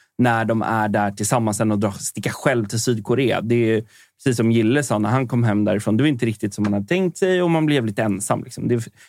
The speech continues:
det, det förstår jag och köper jag. Sen så är det, ja, men he-, också så här, Gurra var inte kanske M-, Marty toppgubbe och passa in i hans system. Sen så har han ju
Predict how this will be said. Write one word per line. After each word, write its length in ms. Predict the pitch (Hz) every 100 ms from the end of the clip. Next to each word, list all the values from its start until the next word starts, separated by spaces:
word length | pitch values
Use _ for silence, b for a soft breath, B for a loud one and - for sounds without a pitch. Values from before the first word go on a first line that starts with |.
| b -
det, 240 | 156 160 165
det 180 | 165
förstår 500 | 156 156 - 160 147
jag 80 | 135
och 60 | 120
köper 380 | 127 117 - 101
jag. 100 | 95
Sen 220 | 123 117
så 160 | 143
är 140 | 131 123
det, 220 | 110 104 b b b
ja, 100 | 139
men 200 | 151 139
he-, 200 | 143 147 -
också 300 | 160 156 160
så 100 | 147
här, 140 | 117 -
Gurra 460 | 123 123 120 113 147
var 140 | 196
inte 340 | 151 117 104
kanske 300 | 101 104 101
M-, 280 | 101 101 107 107 117
Marty 720 | 123 117 110 104 - 107 101 101 b b _ 165
toppgubbe 840 | 139 - 123 131 120 110 117 110
och 320 | 113 110 101
passa 260 | 127 123 123
in 180 | 120 110
i 40 |
hans 220 | 110 104
system. 720 | 110 - - - 113 107 131 151 b b -
Sen 200 | 117 120
så 100 | 156
har 40 |
han 100 |
ju 80 | 156